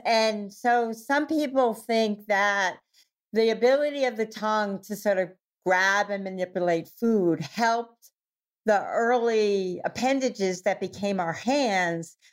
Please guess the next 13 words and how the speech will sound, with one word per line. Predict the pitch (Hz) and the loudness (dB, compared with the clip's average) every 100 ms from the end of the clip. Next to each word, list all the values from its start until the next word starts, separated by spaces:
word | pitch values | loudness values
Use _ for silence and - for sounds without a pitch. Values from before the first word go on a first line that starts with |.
| _ | _
to | - 254 | -4 -4
grab | 247 214 214 220 220 202 | 2 2 4 4 2 0
and | 202 | -4
manipulate | 196 196 196 190 185 185 175 - | -4 -2 -2 0 0 0 -2 -2
food, | 196 160 135 135 - | 0 2 0 -4 -4
that | 180 - | -4 -2
some | 226 233 | 0 0
of | 233 202 | -2 0
the | 196 185 170 165 _ | 0 2 0 -4 _
brain | 202 220 240 233 | -2 0 0 -2
circuitry | 214 - 226 220 185 - 196 190 180 175 165 _ - _ - | -4 -2 -2 -2 -8 -6 -2 0 0 -2 -4 _ -20 _ 0
was | 202 202 - | 2 2 -4
co-opted | - 214 202 202 202 - 190 180 175 165 | -4 -2 0 0 -2 -6 -4 0 0 -2